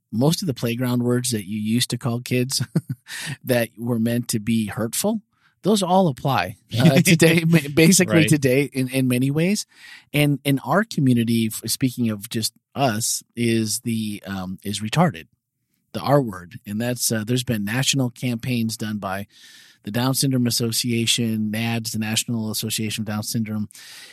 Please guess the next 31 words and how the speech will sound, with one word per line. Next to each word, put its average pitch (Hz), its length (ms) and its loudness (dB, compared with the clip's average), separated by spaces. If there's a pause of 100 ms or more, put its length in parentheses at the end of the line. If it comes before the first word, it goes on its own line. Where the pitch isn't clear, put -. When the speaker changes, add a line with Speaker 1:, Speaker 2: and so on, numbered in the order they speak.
(200)
Speaker 1:
And 127 280 0
that's 120 240 -4
just - 280 -4
a, 101 280 -6 (240)
that's, 117 440 -4
um, 95 400 -10 (300)
that's 120 180 -4
just 139 200 -2
a, 107 160 -8 (120)
a 110 100 -8
no-no 110 480 -2 (180)
i-, 110 60 -6
in 113 300 -4
our 107 120 -4
community. 107 600 -6
And, 113 380 -4 (580)
and 156 340 0
just 160 160 2
speaking 147 360 -4
specifically, 120 580 -2
which 101 380 -6 (160)
Down 107 240 -4
syndrome 101 260 -6
is 98 140 -8
a 92 40 -8
smaller 123 1600 -2
community 107 520 -2
if 104 120 -8
you're 104 160 -12
talking 101 400 -8
about 92 320 -6